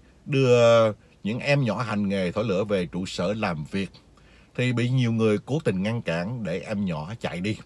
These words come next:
Sau đó, người này bất lực nói, "Người ta đang lợi dụng nó để kiếm tiền cho người ta.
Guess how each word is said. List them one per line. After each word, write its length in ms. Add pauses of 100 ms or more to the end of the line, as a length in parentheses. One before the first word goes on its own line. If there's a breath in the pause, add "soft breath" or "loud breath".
(640 soft breath)
Sau 180
đó, 300 (260 soft breath)
người 180
này 180
bất 180
lực 160
nói, 240 (920 soft breath)
"Người 140
ta 280
đang 200
lợi 440
dụng 200
nó 240
để 140 (100)
kiếm 280
tiền 240
cho 100
người 200
ta. 320